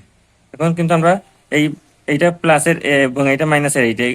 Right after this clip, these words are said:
আমরা কাটাকাটি করতে পারি। তাহলে আমাদের এ মাইনাস এ মাইনাস, এখন যেহেতু মাইনাস আছে, এই মাইনাস আর প্লাসে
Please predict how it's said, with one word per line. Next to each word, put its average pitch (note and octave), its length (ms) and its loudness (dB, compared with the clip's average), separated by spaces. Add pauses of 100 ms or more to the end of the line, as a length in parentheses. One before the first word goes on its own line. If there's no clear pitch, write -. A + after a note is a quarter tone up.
(120)
আমরা C3 200 -2
কাটাকাটি B2+ 340 -2
করতে B2 220 -6
পারি। G#2+ 180 -4 (440)
তাহলে B2+ 200 -8
আমাদের C3 280 -2 (240)
এ - 20 -2 (340)
মাইনাস C#3+ 500 -2 (1000)
এ C3 200 -2 (1120)
মাইনাস, C3+ 520 0
এখন C#3 220 -6
যেহেতু C#3+ 200 -4 (240)
মাইনাস E3 320 0
আছে, C#3+ 160 -2 (440)
এই C3+ 140 -2
মাইনাস D3 340 0
আর D#3+ 140 0
প্লাসে D3+ 280 0